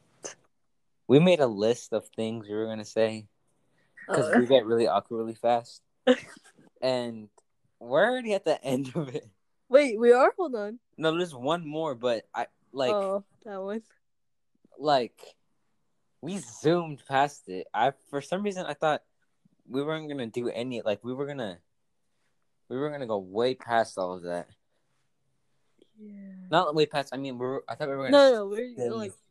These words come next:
Speaker 1: like, it would
Speaker 2: yeah.
Speaker 1: take us time, at least, like,
Speaker 2: Ten minutes per topic or
Speaker 1: Yeah.
Speaker 2: something.
Speaker 1: Well, we'll just go to the next one. Uh,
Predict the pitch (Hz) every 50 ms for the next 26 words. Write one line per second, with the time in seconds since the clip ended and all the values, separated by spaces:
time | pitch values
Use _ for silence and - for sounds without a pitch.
0 | _ _ _ _ _ _ _ _ _ _ _ _ - - 113 113 123 123 - -
1 | 151 127 - - - - - 107 - - - - - 120 113 110 101 98 - _
2 | _ - 113 113 117 120 - 113 95 - _ _ _ _ _ _ _ _ _ _
3 | _ _ - - 226 226 226 226 226 220 208 185 - - _ _ - 190 190 _
4 | _ - 185 190 190 - - 170 165 240 123 123 120 - 127 117 - - 190 180
5 | 196 240 - - _ _ _ _ _ _ _ _ _ _ _ _ _ - _ -
6 | _ - - - - - _ _ _ _ _ - 95 110 120 120 123 120 120 127
7 | 135 147 143 - - 147 147 139 127 107 107 113 117 - - 117 107 101 98 101
8 | - _ - 104 107 104 98